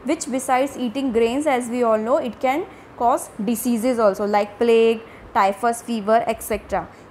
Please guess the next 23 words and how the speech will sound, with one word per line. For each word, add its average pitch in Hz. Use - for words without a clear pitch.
Even 269
the 349
germs 247
of 330
plague 247
infect 262
rat 214
fleas, 277
which 247
are 294
ectoparasites 311
on 302
rat. 208
Ectoparasite 269
means 285
they 247
can 269
infect 247
ra-, 233
uh, 208
rats 226
also 302
and 240